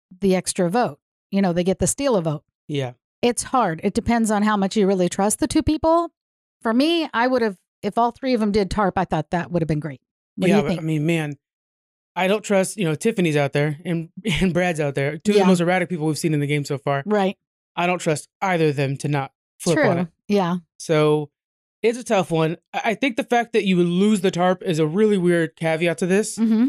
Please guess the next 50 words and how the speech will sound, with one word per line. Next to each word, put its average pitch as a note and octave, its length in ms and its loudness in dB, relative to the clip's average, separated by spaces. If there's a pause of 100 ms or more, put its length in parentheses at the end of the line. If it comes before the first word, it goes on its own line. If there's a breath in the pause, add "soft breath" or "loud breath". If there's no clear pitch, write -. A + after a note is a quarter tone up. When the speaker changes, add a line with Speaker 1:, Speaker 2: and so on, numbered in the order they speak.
Speaker 2:
If D#3 160 -2
that F#3+ 160 2
didn't G#3+ 140 -2
exist, G#3+ 360 0
it F#3+ 40 2
would D#3+ 100 2
have D#3 80 0
been - 20 -2
a D3 100 -2
lot C3 180 -2
easier. B2+ 220 -8
I C3 40 -2
would C#3+ 120 -2
have C3 40 -10
just C3+ 140 -6
chosen B2 220 -8
tarp. A#2+ 300 -10
It G#3+ 60 0
would G#3+ 60 4
have F#3 40 2
Speaker 1:
Yeah. D3+ 80 -2
Speaker 2:
been C3 60 -6
easy. B2+ 240 -14 (160)
Speaker 1:
Yeah. F3 200 -2 (240)
Speaker 2:
Um, D3+ 320 -2 (1000)
it B3 180 0
is B3+ 240 0
tricky. D3 600 -4 (540)
Yeah, F3+ 260 2
I, D#3+ 140 -2
and, F#3+ 240 -2
and F#3 120 2
it's F#3 100 -2
tough. F3+ 180 0
And F3+ 120 2
even B3+ 220 0
in A3+ 100 4
their G#3 100 2
conversations, G3+ 640 0
you D#3+ 80 -2
could F3 120 -4
tell G3 180 0
that E3 100 -2
there's D#3 160 0
almost, A3+ 200 2
like, F3 100 0
a E3 40 0
misunderstanding E3 680 -2
of C#3 80 -6
how, D3 460 -4